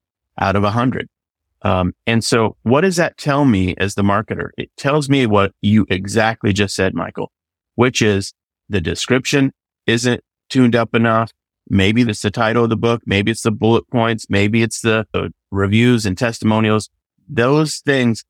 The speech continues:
in and of themselves is not keeping it cooked in at number one.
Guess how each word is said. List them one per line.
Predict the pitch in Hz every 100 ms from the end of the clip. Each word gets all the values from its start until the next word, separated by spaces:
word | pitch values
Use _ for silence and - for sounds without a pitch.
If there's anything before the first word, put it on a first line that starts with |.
| _ -
in | 120
and | 123
of | 117
themselves | 110 104 - 117 110
is | 104 98
not | 104 110 120 117 -
keeping | - 127 110 101
it | - -
cooked | 151 127 _
in | 120 110 90 87
at | 95 -
number | 101 95
one. | 92 95 87 85